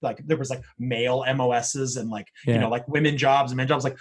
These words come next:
Speaker 1: oh, we couldn't be combat, like, women couldn't be in combat and shit. And so, like,
Speaker 2: Bullshit.
Speaker 1: I mean, some, some places you go, like, you know, it would be more, like, male centric,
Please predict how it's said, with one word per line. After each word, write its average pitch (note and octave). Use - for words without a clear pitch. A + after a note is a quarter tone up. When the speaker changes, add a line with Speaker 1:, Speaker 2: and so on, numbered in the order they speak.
Speaker 1:
oh, C#3+
we D3
couldn't C#3+
be C#3
combat, C3
like, C3
women C3+
couldn't C3
be A#2+
in A2+
combat B2+
and B2+
shit. C#3
And C#3
so, D#3+
like, C#3
Speaker 2:
Bullshit. C#3+
Speaker 1:
I E3+
mean, E3+
some, G#3+
some G#3+
places F#3
you E3
go, D3+
like, C3
you D#3+
know, B2
it C#3+
would B2+
be C#3
more, B2
like, A#2+
male A#2+
centric, A#2